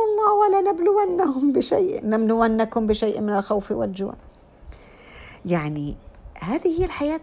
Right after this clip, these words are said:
الدنيا. الحياة الدنيا ابتلاءات. مش معناته إن الله مع الصابرين، معناته هدول لن يمسهم شيء أبدًا. هذا كلام مش مزبوط.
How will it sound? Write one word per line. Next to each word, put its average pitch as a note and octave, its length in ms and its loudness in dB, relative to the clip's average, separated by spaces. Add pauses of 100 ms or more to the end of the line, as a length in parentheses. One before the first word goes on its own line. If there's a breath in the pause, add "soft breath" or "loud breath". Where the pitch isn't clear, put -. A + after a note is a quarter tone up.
الدنيا. D4+ 460 -8 (140)
الحياة B3+ 380 -4
الدنيا C#4+ 340 -4
ابتلاءات. G3+ 840 -4 (1900)
مش D#4 300 -2
معناته C#4 640 2
إن G#3 180 0
الله F#3+ 600 0
مع F3 420 0 (100)
الصابرين، E3+ 920 -2 (180)
معناته F3 680 -2
هدول F#3+ 260 -2
لن G3 640 0
يمسهم F#3 760 -4
شيء F3 520 -4 (360)
أبدًا. F3+ 720 -2
هذا G3 260 -2
كلام G3+ 540 -2
مش A3+ 280 -6
مزبوط. A3 920 -2